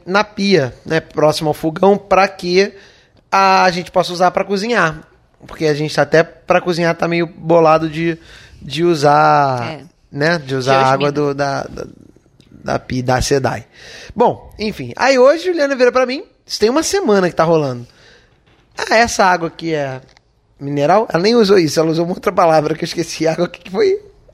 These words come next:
Speaker 2: Não, perguntei se era potável.
Speaker 1: Água potável.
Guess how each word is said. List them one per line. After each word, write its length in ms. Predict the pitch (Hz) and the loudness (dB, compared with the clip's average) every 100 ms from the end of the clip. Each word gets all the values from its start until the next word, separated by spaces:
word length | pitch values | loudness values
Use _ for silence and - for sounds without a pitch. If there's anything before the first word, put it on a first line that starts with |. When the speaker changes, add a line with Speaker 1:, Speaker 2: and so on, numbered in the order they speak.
| - 214 - 53 | -8 -6 -6 -10
Speaker 2:
Não, 380 | 330 381 339 294 | 0 2 4 2
perguntei 580 | 269 277 294 311 294 302 | 0 -2 -4 -4 -2 0
se 120 | - | 0
era 140 | 320 330 | 0 2
potável. 720 | - - - 302 285 277 196 | 0 0 2 4 4 2 0
Speaker 1:
Água 220 | 214 214 | 0 -2
potável. 600 | 220 220 190 220 185 | -2 -4 -8 -4 -2